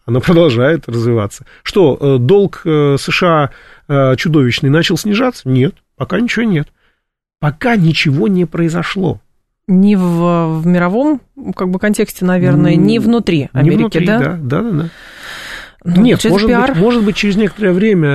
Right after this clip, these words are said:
Speaker 1: это произойдёт. Я, кстати,
Speaker 2: Мгм.
Speaker 1: подозреваю, что что-то может произойти, потому что, ну, политическую волю никто не отменял.
Speaker 2: Понятно.
Speaker 1: Вот, плюс, э, with a little help of my friends, что называется, с Росси-, с помощью России Трамп может что-то сделать, но, внимание, с помощью России.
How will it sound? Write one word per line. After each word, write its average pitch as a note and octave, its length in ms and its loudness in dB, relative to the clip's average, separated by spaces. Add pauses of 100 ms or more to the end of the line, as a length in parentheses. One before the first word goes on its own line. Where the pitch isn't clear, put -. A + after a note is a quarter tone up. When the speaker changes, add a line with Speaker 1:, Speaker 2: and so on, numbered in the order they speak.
Speaker 1:
это D#3+ 280 -2
произойдёт. F3 640 0
Я, C#3+ 140 0
кстати, E3+ 240 0
Speaker 2:
Мгм. F3+ 80 0
Speaker 1:
подозреваю, D3+ 340 0
что D#3 160 -2
что-то F3 360 0
может D3 540 -2
произойти, B2 420 -4
потому A#2 300 -6
что, - 180 -10
ну, A2+ 220 -2
политическую B2+ 500 -6
волю C#3+ 140 2
никто B2 240 -2
не C3 80 2
отменял. F#3 380 -2
Speaker 2:
Понятно. F3+ 600 -4
Speaker 1:
Вот, D3+ 280 0
плюс, E3 420 -2
э, D3 40 0
with C3 300 2
a D3 60 4
little D3+ 260 2
help C#3+ 280 -2
of - 160 -8
my C3+ 200 0
friends, B3+ 200 0
что - 220 -4
называется, A#2+ 640 -2
с - 140 -20
Росси-, C#3+ 320 -2
с - 60 -14
помощью C#3 340 0
России C#3+ 320 -2
Трамп E3+ 400 -2
может A#3+ 300 0
что-то - 340 -4
сделать, B2 420 -2
но, E3+ 440 2
внимание, E3 400 2
с - 60 -14
помощью A#3+ 440 -2
России. A3+ 680 -2